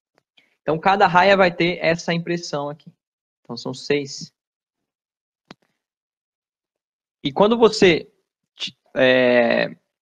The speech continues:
você vai fazer isso pra duas, pra dois projéteis, né? O padrão que você, e o encontrado na cena do crime.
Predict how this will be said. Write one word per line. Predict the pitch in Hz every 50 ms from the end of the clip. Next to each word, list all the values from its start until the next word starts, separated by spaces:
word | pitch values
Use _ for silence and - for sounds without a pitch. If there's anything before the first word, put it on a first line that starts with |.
| _ _ _ -
você | - 131 131 - 160
vai | 156 156
fazer | 165 156 147 156
isso | 151 - -
pra | - 147 143
duas, | 147 160 165 160 151 - _ _ _ _ _ _ _ _ _ _ _ _ _
pra | - 131 131
dois | 127 131 147 151 147
projéteis, | - 147 135 131 135 127 160 - - 208 226 226 - - -
né? | - 127 143 180 - _
O | _ -
padrão | - - 143 135 131 123 127 127 123 120 117 110 _ _ _ _ _ -
que | - 123
você, | 120 117 - - - _ _ _ _ _ -
e | - 143 139 135
o | 135 131 131 127 123 120 117 113
encontrado | 120 - 135 123 - 139 123 120 120
na | 120 120
cena | - - 127 127
do | 127 139 147
crime. | - - 151 160 196 226 196 175